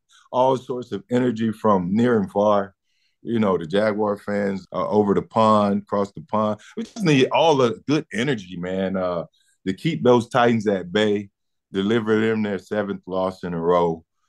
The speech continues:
and, and catapult us to, uh, our first playoff in what, what would it be, five years? In seventeen, right?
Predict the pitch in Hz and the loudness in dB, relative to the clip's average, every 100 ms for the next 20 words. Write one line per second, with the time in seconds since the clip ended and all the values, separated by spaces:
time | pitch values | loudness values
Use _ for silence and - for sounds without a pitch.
0 | _ 85 85 87 85 78 98 98 95 - | _ -6 -6 -4 -6 -4 -2 0 -2 -2
1 | 98 90 - 92 85 - - 92 87 85 | -2 -2 -4 -6 -6 -6 -2 0 2 2
2 | 80 80 78 _ _ 87 82 - 101 95 | 2 -2 -6 _ _ -4 -4 0 2 2
3 | - - 95 92 90 92 - _ 90 87 | -2 0 2 4 2 0 -4 _ -4 -4
4 | 82 85 90 78 - 95 98 76 78 76 | -2 -2 -2 -2 -2 0 0 -2 -8 -8
5 | - 101 107 120 135 151 - - 92 - | 0 2 4 4 2 0 -8 -10 -10 -2
6 | 104 104 101 143 123 85 82 127 | 0 2 2 2 2 2 0 -2